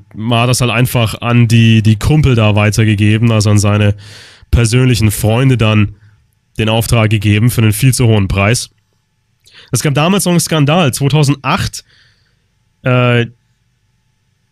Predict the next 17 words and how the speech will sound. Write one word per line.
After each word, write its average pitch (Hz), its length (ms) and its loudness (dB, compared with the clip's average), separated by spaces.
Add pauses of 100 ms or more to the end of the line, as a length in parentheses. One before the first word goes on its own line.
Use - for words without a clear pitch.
(400)
zweitausendacht, 143 840 -2
da 127 340 0
hat 123 60 -4
der 135 80 0
Staat 131 400 -2
dann 135 220 2
hundert 160 460 0
Millionen, 135 680 0 (1700)
hundert 180 260 2
Millionen 127 380 2
Dollar 139 260 0
um, 123 160 0
umgerechnet 117 540 0
ausgegeben 117 720 2
für 127 260 0
eine, 120 300 2 (960)
äh, 113 380 0